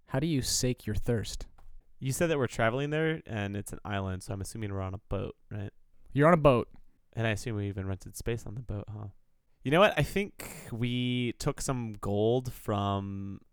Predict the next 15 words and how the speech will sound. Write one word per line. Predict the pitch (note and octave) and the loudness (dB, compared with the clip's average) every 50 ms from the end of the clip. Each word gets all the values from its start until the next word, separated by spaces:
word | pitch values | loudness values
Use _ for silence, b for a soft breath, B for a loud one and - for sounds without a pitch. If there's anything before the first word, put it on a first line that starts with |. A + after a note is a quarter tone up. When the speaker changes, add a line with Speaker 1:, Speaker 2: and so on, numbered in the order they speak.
| _ _ _ _ _ - | _ _ _ _ _ -12
Speaker 2:
the, | A2 G2+ G2 G2+ G#2 G2+ G#2 G#2 G#2 G#2 G#2 G#2 G#2 G#2 G#2 G#2 G#2 G#2+ G#2 G#2+ G#2+ - - - - _ _ _ _ _ _ _ _ _ _ _ _ _ _ _ - | -12 -10 -6 -6 -4 -4 -2 -2 -2 -2 -2 -2 -4 -4 -4 -2 -2 -2 -2 -4 -4 -6 -12 -20 -20 _ _ _ _ _ _ _ _ _ _ _ _ _ _ _ -8
from, | - A2 | -4 0
like, | A2 G#2+ G2+ | 0 0 2
that, | - F#2+ - - - | 2 0 -2 -2 -4
that | - G#2+ F#2+ - | -4 -4 -2 -2
last | - G2+ G2+ G#2 - - - | -2 -2 -2 -2 -2 -4 -4
merchant | F#2+ G2 F#2+ - C3 A#2+ - | -2 -2 -2 -2 -4 -4 -2
vessel | A#2+ A#2+ - - D3 D3+ D#3 - | -4 -2 -2 -2 -4 -4 -4 -4
that | - C3+ B2 | -6 -4 -4
we | - C#3 | -2 -2
were | B2+ B2 B2 | -2 -2 0
on. | B2 B2 B2+ C#3+ D3+ - _ _ _ _ _ _ - | 0 0 -2 -4 -8 -12 _ _ _ _ _ _ 0
We | D#3 E3+ | 0 2
probably | - F#3 G3 G3+ G3+ G#3 F3+ | 4 4 2 2 2 0 0
purchased, | - - C#3 C3+ B2 - C3 A#2+ A2 - - - - | 2 4 4 4 2 2 0 0 0 0 -4 -8 -10